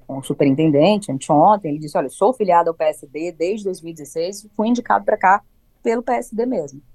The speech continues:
Antes de ele assumir a superintendência, ele era sócio administrador de um restaurante self-service em Vila Velha.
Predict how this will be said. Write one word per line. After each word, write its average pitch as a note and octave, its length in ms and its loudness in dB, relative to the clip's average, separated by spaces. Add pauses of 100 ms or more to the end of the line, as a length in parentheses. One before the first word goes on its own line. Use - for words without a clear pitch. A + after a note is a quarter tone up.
(280)
Antes D#4 460 -2
de G#3+ 140 -6
ele F#3+ 200 0
assumir E3+ 320 -4
a D3+ 60 -2
superintendência, G#3 1000 0
ele B3+ 460 2
era A#3+ 280 2
sócio A#3+ 460 -2
administrador A3+ 640 -6
de A3+ 80 -8
um B3+ 40 -4
restaurante B3 440 -2
self-service - 640 -4
em A#3 40 -8
Vila A#3 200 -4
Velha. C#3+ 320 -8